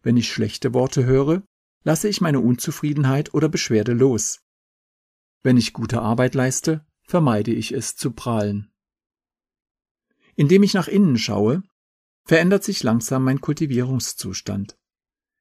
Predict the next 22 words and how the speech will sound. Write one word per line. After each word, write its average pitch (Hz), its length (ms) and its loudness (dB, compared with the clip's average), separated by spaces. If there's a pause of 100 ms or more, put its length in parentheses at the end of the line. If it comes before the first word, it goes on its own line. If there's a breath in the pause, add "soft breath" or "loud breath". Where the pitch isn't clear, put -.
(180)
Während 151 320 2
ich 160 180 -6
die 127 240 2
drei 117 220 -2
Dinge 165 260 2
gut 110 220 -2
mache, 120 360 0 (380)
strebe 160 380 2
ich 165 160 2
nicht 151 260 -4
mehr 151 120 0
nach 151 140 -4
Selbstverwirklichung. 107 1080 -4 (1120)
Stattdessen 156 540 0
entwickle 139 460 0
ich 151 160 -4
nun 165 200 0
einen 120 240 2
inneren 113 380 0
Zustand 135 680 -4
des 160 160 -2
Nichthandelns 123 960 0